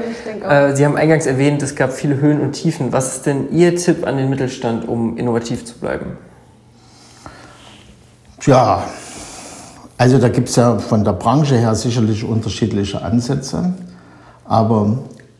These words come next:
Speaker 3: innovativ heißt ja, dass ich mit meinem Unternehmen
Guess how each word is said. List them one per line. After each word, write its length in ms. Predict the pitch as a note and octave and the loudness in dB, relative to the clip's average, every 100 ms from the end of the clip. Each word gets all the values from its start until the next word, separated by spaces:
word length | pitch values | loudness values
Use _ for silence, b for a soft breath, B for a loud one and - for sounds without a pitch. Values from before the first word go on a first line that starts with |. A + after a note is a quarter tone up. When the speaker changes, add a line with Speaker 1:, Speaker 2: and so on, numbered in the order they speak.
| _ _ | _ _
Speaker 3:
innovativ 1120 | B2 C3 A#2+ A#2 G#2 G#2 - A#2+ C#3 C3+ - - C#3+ G#2 | 4 6 6 4 2 -2 0 0 0 -2 -10 -12 -8 -2
heißt 340 | A2 A#2 - | -2 -2 -2
ja, 340 | A#2 A2 A2 B B B B B B - | 0 0 -2 B B B B B B -2
dass 280 | G#2+ - | -2 0
ich 360 | - A2 - - | -2 -2 -2 -2
mit 180 | G#2 A2 | -2 0
meinem 380 | G#2 G2 A2 A#2 | 0 2 0 0
Unternehmen 1120 | A2 G2+ G2+ G2 G#2 B2 B2+ C3 C#3 - | 0 0 0 2 4 6 6 4 2 -2